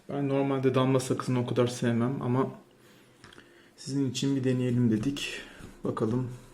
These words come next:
bende nasıl hisler uyandıracak. Bakalım benim gibi damla sakızı sevmeyen birisi için de aynı keyfi verecek mi?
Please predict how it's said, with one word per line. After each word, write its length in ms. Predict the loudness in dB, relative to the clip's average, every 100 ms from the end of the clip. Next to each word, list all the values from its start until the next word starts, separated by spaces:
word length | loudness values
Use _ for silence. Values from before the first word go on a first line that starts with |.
| -10
bende 300 | -4 0 0
nasıl 220 | 0 -2 -8
hisler 220 | -2 0
uyandıracak. 500 | 2 2 0 -2 -2
Bakalım 360 | 2 2 4
benim 220 | 4 2 4
gibi 300 | 4 2 -2 -14 -20 -12 -2
damla 280 | 0 0 -2
sakızı 560 | -4 -2 -2 2 0 -2 -18 _ _ _ _ _ -18
sevmeyen 720 | -10 -2 0 2 4 4 2
birisi 320 | 0 -2 -4
için 380 | -2 0 0 4
de 240 | 4 4 -2 -18 -20 -20 _ _ _ 0
aynı 500 | 0 2 2 2 0 -4
keyfi 460 | -2 0 0 2 4
verecek 400 | 4 2 0 2
mi? 200 | 0